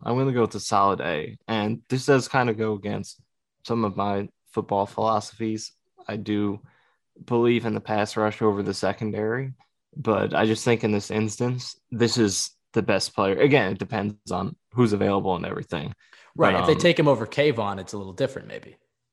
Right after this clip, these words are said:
Speaker 1: Yeah, the, I, that one would have me teetering a little bit, but if there's no Kayvon option, I think this is clearly where I'd like to go.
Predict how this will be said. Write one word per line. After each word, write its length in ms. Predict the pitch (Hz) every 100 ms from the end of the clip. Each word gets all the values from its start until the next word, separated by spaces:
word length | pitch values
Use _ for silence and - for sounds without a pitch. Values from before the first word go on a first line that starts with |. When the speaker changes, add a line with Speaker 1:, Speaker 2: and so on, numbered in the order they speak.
| _
Speaker 1:
Yeah, 300 | 165 151 92
the, 100 | 101
I, 260 | 107 135 135 123 _ _ - -
that 160 | 139
one 220 | 156 151 117
would 120 | 113
have 220 | 113 107
me 240 | 107 101 - - -
teetering 400 | - 113 113 117
a 60 | 113
little 180 | 113 113
bit, 320 | 110 120 - _
but 140 | 107 98
if 60 |
there's 260 | - 107 101
no 220 | 104 104
Kayvon 440 | - 113 110 110
option, 500 | 110 120 - 131 131 -
I 100 | -
think 240 | 110 104
this 200 | 104 -
is 280 | 98 95 - _ -
clearly 420 | 117 107 104 104
where 160 | 107
I'd 120 | 107 104
like 200 | 104 -
to 60 |
go. 340 | 110 98 98